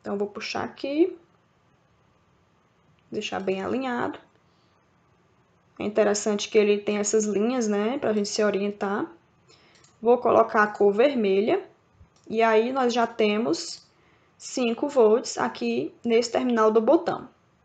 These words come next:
Aí, pessoal, vem um detalhe. Eu gostaria que vocês raciocinassem aqui comigo. Vamos supor que eu vou puxar aqui do pino dez. Cor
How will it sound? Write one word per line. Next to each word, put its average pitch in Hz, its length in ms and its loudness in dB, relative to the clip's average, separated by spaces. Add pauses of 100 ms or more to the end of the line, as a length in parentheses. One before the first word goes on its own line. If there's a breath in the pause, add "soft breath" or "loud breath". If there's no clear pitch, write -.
(1200 soft breath)
Aí, 349 340 12
pessoal, 233 400 6
vem 240 180 6
um 269 60 -4
detalhe. 285 520 0 (1040)
Eu 202 100 0
gostaria 226 400 6
que 214 60 -2
vocês 220 380 4
raciocinassem 220 840 0
aqui 214 200 -4
comigo. 254 420 -2
Vamos 254 220 -2
supor 262 580 6
que - 80 0
eu 226 80 6
vou 220 120 6
puxar 226 640 -4 (680)
aqui 208 580 -2 (140)
do 226 180 -2
pino 220 380 -4
dez. - 720 -6 (2250)
Cor 202 320 -2